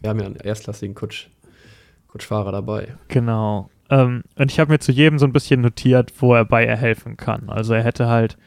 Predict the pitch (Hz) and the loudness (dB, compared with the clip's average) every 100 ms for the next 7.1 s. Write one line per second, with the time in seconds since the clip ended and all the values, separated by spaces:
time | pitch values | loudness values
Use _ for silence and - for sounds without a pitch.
0 | _ _ _ - 143 156 135 120 120 117 | _ _ _ 4 4 4 2 2 2 0
1 | 113 - 120 117 120 113 104 104 - 139 | 0 0 0 0 -2 -2 -4 -6 0 0
2 | - 175 170 156 165 165 165 165 117 117 | 2 2 2 0 2 2 0 -2 0 0
3 | 110 113 113 110 - - 156 - 143 - | 2 2 0 -2 -4 0 0 2 -2 0
4 | 139 135 143 131 104 - - - - 104 | 0 2 2 0 -4 -6 -12 -10 -8 -8
5 | - 113 - 151 - - 135 120 113 110 | -8 -10 -6 -6 -6 -2 -2 0 0 -2
6 | 107 110 107 107 - 104 104 101 - 101 | -2 -6 -10 -12 -6 -6 -6 -10 -12 -12